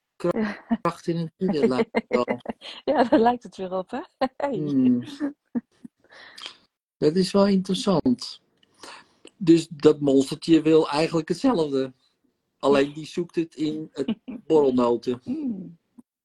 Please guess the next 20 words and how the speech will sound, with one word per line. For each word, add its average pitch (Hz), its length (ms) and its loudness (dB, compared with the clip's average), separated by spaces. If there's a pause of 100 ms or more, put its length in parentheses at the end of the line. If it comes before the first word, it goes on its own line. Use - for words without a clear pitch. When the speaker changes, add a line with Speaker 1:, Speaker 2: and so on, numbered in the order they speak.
(420)
Speaker 1:
Hmm. 113 720 0 (640)
Dus 143 140 0
misschien 147 340 4
is 151 120 6
het 196 100 0
niet 151 140 0
eens 120 160 6
een 113 120 2
monster. 110 520 0 (1300)
Misschien 151 360 4
is 131 140 6
het, 131 220 -6
eh, 139 720 4
eh, - 80 -6 (1160)
ja, 165 400 0 (720)
laten 143 300 0
we 135 60 -12
zeggen, 147 300 -4
een 131 160 0
deel 156 460 4